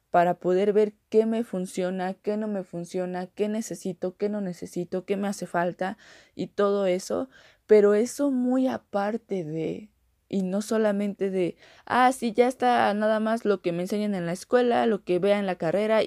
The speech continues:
y hasta ahí, y eso es lo que está bien y ya". No, sino también buscar más, ver otras cosas, que sí, que no,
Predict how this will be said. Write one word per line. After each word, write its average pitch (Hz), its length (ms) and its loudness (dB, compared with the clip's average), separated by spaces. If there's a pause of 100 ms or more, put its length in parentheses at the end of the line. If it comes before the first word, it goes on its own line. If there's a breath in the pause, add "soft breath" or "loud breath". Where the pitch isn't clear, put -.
y 170 220 4
hasta 175 400 4
ahí, 233 240 4
y 208 100 2
eso 202 220 2
es 185 40 0
lo 175 140 0
que 156 80 0
está 180 240 0
bien 226 260 0
y 175 100 -2
ya". 143 200 0 (480 soft breath)
No, 247 380 0
sino 214 280 -2
también 208 760 -2 (340 soft breath)
buscar 208 720 0
más, 202 600 -2 (400)
ver 226 400 4
otras 214 420 -2
cosas, 190 640 -8 (680 soft breath)
que 247 160 8
sí, 233 260 -2
que 226 220 2
no, 220 400 0